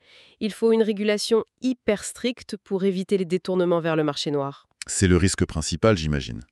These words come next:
Speaker 1: Exactement. Il faut réussir à organiser les petits agriculteurs en coopérative efficace,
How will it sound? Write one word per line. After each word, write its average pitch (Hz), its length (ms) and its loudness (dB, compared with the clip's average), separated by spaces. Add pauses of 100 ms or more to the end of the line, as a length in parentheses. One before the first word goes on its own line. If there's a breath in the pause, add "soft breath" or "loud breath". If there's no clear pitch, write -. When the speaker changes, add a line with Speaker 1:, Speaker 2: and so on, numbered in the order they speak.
(140)
Speaker 1:
Exactement. 156 720 -2 (480 loud breath)
Il 214 120 2
faut 233 200 6
réussir 233 680 4
à 185 160 6
organiser 196 500 2
les 165 120 0
petits 202 420 -2
agriculteurs 196 640 0
en 160 80 0
coopérative 147 720 -4
efficace, 277 480 0